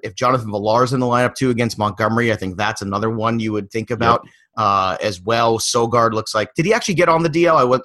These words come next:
Speaker 1: uh, last time I heard, they were talking about sending him there. I'm not sure if he actually
Speaker 2: I, I think they're, I think they're still waiting and seeing, uh, with him. And I know the same is true of, uh, Joe Mauer. So I think we should know,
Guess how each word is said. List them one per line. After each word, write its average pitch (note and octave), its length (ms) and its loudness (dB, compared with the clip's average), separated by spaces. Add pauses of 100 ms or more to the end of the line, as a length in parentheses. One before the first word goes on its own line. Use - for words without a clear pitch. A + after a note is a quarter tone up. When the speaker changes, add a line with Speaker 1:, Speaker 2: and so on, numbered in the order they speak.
Speaker 1:
uh, A#2 80 0
last C3 220 0
time C3 140 -2
I A#2+ 60 0
heard, A#2 180 -2
they A2 80 -4
were G#2+ 80 -8
talking A2 280 -4
about G#2+ 140 -6 (100)
sending G#2 280 -10
him F#2+ 80 -14
there. F2 100 -14
I'm F#2+ 60 -14
not G2 160 -10
sure G#2+ 160 -8
if - 40 -20
he G2+ 80 -14
actually G2+ 300 -18 (680)
Speaker 2:
I, C#3+ 220 0
I C#3 80 2
think G3+ 200 2
they're, D3+ 280 4
I B2+ 60 4
think F3+ 180 2
they're E3 80 4
still C#3 320 2
waiting A#2+ 260 2
and A2 140 2
seeing, A2+ 560 0
uh, G#2+ 220 2
with G#2+ 180 0
him. A2+ 200 0
And G#2 60 2
I G#2 60 2
know A2 160 2
the G#2+ 100 0
same G#2+ 380 -2
is G2+ 100 -4
true G#2 440 0
of, F#2 200 0
uh, F2+ 140 2
Joe F#2 260 0
Mauer. F2 400 0
So G2 160 -2
I F#2+ 60 0
think C3 240 -4
we G#2+ 100 -4
should A2 320 -2
know, G#2 380 0